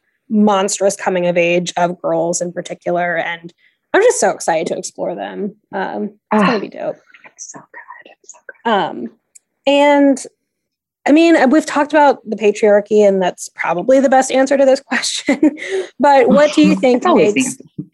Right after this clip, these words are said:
Speaker 1: it is, it really is. What do you think makes this
Speaker 2: <laughs>
Speaker 1: trope enduring? Like, what do you think makes people afraid of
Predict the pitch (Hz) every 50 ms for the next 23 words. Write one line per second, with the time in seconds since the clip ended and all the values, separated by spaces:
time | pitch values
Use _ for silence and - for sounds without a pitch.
0 | - 269 277 285 233 190 156 - - 196 - 247 233 226 214 - - - - 202
1 | - - - 269 294 330 349 349 349 339 294 - - 214 214 208 214 - - -
2 | 202 196 - - 226 185 - - 240 226 202 202 190 - _ _ _ _ _ _
3 | _ _ _ - 214 196 190 - - 180 - - - - 143 151 143 196 185 -
4 | 233 240 233 269 262 254 254 - - - 226 214 208 202 - - 214 208 214 208
5 | 202 196 196 202 202 - - - - - - - _ _ _ _ _ _ - 269
6 | - - 233 220 220 196 - - 220 214 196 196 196 190 190 190 190 196 190 -
7 | - 185 185 185 190 185 180 190